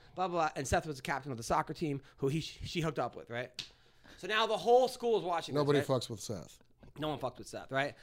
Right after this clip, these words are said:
Speaker 1: So now she comes down, and I had a guy that was an ex-Marine writing funny things at the bottom of the screen, like, "Hannah's not a whore, she just likes sex," and all, like, just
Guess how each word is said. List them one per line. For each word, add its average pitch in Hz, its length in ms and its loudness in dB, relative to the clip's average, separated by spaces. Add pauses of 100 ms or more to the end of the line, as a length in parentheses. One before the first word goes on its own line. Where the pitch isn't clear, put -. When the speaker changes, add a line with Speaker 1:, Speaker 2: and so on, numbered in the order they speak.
(200)
Speaker 1:
So 190 140 -2
now 233 200 8
she 220 140 0
comes 247 240 -2
down, 196 360 6
and 170 100 2
I - 40 4
had 190 120 4
a 175 40 4
guy 175 280 2
that 170 100 2
was 147 120 0
an - 80 -6
ex-Marine 160 560 -2
writing 151 260 2
funny 151 240 0
things 135 160 -4
at - 20 -4
the 139 60 -2
bottom 131 220 4
of 127 40 -4
the 123 60 -6
screen, 151 340 -4
like, 123 180 -6 (180)
"Hannah's 151 260 -2
not 127 120 -6
a 113 40 -8
whore, 147 320 0
she - 80 -12
just 117 180 -10
likes 110 220 -10
sex," 147 440 -4
and 113 120 -10 (280)
all, 190 200 8
like, 196 180 6
just - 240 -2